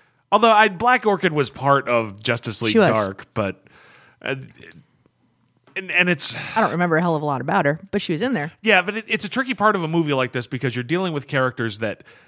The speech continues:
Speaker 1: in general are not familiar to Joe Blow, who's like, "Oh, cool, Justice League cartoon for my kids,
Speaker 2: Mm.
Speaker 1: and I'll watch it with them." Everybody knows Batman, but John Constantine, uh, maybe because of the T V show. Swamp Thing,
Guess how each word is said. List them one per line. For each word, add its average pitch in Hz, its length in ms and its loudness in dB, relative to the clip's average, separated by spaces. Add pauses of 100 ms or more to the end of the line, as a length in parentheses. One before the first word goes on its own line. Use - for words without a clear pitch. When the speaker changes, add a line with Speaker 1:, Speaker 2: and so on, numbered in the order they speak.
(360)
Speaker 1:
in 139 180 -6
general 143 500 0
are 117 120 -2
not 110 340 -4
familiar 110 500 -2
to 98 120 -6
Joe 107 260 0
Blow, 104 340 0
who's 110 220 -4
like, 107 300 0
"Oh, 151 220 2
cool, 143 440 4
Justice 139 400 -2
League 107 180 -4
cartoon 110 440 0
for 113 120 -4
my 107 120 -6
kids, 104 640 0 (120)
Speaker 2:
Mm. 185 300 0
Speaker 1:
and 127 120 -2
I'll 123 140 4
watch 131 280 2
it 98 80 -4
with 98 160 -8
them." 87 140 -8
Everybody 170 300 0
knows 139 200 0
Batman, 87 720 -4 (580)
but 113 380 -2
John 143 260 0
Constantine, 135 840 -4 (100)
uh, 269 180 -2
maybe 131 340 2
because 113 280 -6
of 101 60 -8
the 98 40 -12
T 110 220 -8
V 107 180 -4
show. 92 280 -6
Swamp 143 360 -2
Thing, 143 300 -2